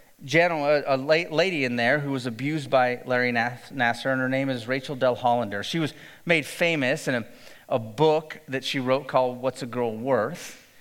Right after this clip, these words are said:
Um, but also on the Mars Hill podcast, she was one of the ones that was commentating on abuse itself. But her story came through in this, uh, Athlete A, uh, documentary. And here's what she says.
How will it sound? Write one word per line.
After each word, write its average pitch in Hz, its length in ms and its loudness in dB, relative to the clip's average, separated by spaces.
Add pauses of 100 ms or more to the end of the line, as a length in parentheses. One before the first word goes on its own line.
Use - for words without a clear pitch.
(260)
Um, 120 440 2
but 135 140 2
also 143 340 2
on 123 140 0
the 110 200 0 (220)
Mars 127 320 2
Hill 156 200 4
podcast, 110 580 2
she - 160 -8
was 120 200 -6
one 127 200 2
of 120 80 0
the 117 60 -2
ones 117 260 -2
that 117 60 -6
was 107 140 -10
commentating 117 680 0
on 104 120 -2 (420)
abuse 123 400 -2
itself. - 440 2
But 123 220 -8 (540)
her 175 140 2
story 220 400 4
came 156 240 -2
through 180 360 0
in 143 80 2
this, 131 340 -2 (200)
uh, 117 280 4
Athlete 143 480 0 (100)
A, 123 460 2 (420)
uh, 120 240 -2
documentary. 123 720 0 (1500)
And 135 100 0
here's 175 200 2
what 165 100 -8
she 143 120 -6
says. 95 400 -2